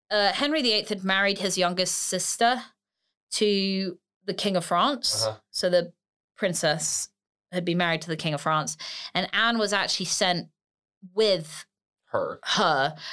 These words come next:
Speaker 1: as a lady in waiting and actually got raised in France.
Speaker 2: Okay.
Speaker 1: Um, where she, the French are famous,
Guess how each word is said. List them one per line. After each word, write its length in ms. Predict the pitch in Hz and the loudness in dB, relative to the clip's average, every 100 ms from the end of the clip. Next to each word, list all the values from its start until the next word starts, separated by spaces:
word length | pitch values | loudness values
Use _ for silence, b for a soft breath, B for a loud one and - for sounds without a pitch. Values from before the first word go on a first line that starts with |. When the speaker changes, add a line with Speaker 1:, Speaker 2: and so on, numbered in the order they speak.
| B | B
Speaker 1:
as 180 | 190 196 | 0 2
a 20 | |
lady 320 | 190 190 185 | 4 4 2
in 80 | 185 | 2
waiting 360 | 175 170 170 170 | 2 2 0 -2
and 80 | 185 | 0
actually 260 | 196 - | 0 0
got 160 | 185 180 | 0 2
raised 320 | 180 170 160 | 0 0 -2
in 220 | - 156 | -2 -2
France. 640 | 156 - 104 - - - - | -2 -4 -6 -8 -8 -4 -2
Speaker 2:
Okay. 220 | 120 110 - b b _ _ | 0 0 -2 b b _ _
Speaker 1:
Um, 460 | 170 160 156 151 170 | -2 2 2 0 2
where 220 | 180 170 | 2 2
she, 420 | 165 185 170 156 B B B | 0 2 2 0 B B B
the 120 | 185 | -2
French 320 | 185 196 185 185 | 2 2 2 0
are 60 | |
famous, 460 | 175 190 185 175 | 2 2 2 0